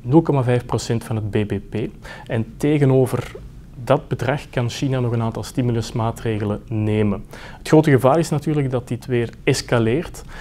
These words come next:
ehm, en dat China vergeldingsmaatregelen aankondigt, dat ook de V S daartegen in beroep gaat, nog meer aankondigt. Een belangrijke vraag is ook wat China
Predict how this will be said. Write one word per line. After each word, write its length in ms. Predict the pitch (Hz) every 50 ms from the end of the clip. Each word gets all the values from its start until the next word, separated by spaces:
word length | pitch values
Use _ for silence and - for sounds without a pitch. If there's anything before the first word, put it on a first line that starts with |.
| - - - - -
ehm, 440 | - 131 117 117 113 113 113 120 123
en 120 | 123 117
dat 220 | 110 110 110 - -
China 480 | - - - 143 135 143 139 127 - - - - - - - - - - - - - - - - - - - - - - - - - - - - -
vergeldingsmaatregelen 1400 | - - 104 113 117 135 151 151 147 139 - - - 156 135 131 139 120 - - 135 135 135 131 131 127 -
aankondigt, 680 | 135 131 139 139 135 - 143 139 139 143 131 - -
dat 160 | - 110 - -
ook 160 | 123 120 117
de 80 | 120
V 280 | - - 107 107 127 143
S 240 | - - - - - -
daartegen 640 | 139 131 127 127 - - - 131 131 127 123 127 - - - - - - -
in 140 | - 143 143
beroep 280 | 127 127 127 151 170 -
gaat, 420 | - - 147 147 147 - - - -
nog 220 | 120 120 113 -
meer 300 | 120 110 113 120 131 -
aankondigt. 640 | 131 131 135 131 - 147 143 151 170 170 - - - - - - - - - - - - -
Een 80 | - 139
belangrijke 440 | 117 127 139 143 139 143 143 - 117
vraag 240 | - 120 135 139 135
is 140 | 120 -
ook 240 | - 135 131 131 - -
wat 220 | 120 127 147 -
China 480 | - - - 180 180 175 131 110 101